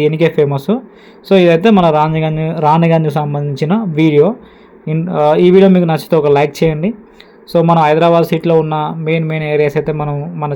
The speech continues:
ఛానల్లో పోస్ట్ చేస్తుంటాము. కనుక ఈ వీడియో మీకు నచ్చినట్లయితే ఒక లైక్ చేయండి, ఈ ఛానల్ని సబ్స్క్రైబ్ చేయండి,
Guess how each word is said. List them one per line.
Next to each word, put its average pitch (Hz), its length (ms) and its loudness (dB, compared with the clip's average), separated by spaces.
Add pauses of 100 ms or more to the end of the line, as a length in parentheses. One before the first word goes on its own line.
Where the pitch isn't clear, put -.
ఛానల్లో 147 380 -2
పోస్ట్ 143 220 -2
చేస్తుంటాము. 143 540 -2 (380)
కనుక 156 220 -4 (480)
ఈ 151 120 -2
వీడియో 156 280 0
మీకు 143 220 -6
నచ్చినట్లయితే 139 560 -6 (480)
ఒక 139 80 -4 (120)
లైక్ 139 260 -2
చేయండి, 147 340 -4 (760)
ఈ - 20 -6 (100)
ఛానల్ని 147 380 -2 (100)
సబ్స్క్రైబ్ 143 480 -4
చేయండి, 147 280 -4